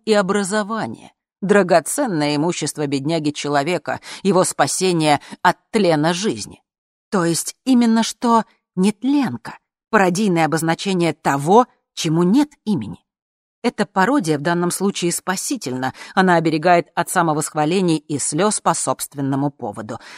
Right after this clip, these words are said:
Да. Нет. Они ждали. Тоже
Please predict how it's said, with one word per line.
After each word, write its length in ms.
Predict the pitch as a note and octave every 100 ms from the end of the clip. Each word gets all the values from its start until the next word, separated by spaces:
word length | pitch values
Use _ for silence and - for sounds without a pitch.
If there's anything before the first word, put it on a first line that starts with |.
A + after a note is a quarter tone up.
| -
Да. 260 | - - - _ _ _ _ _ _ _ _ -
Нет. 320 | D3 - - _ _ _ _
Они 340 | F3 C#3+ G3
ждали. 600 | D#3+ D3 C3 D#3 G#2 G#2+ - _ _ _ _ _
Тоже 340 | B3+ F#3 D#3+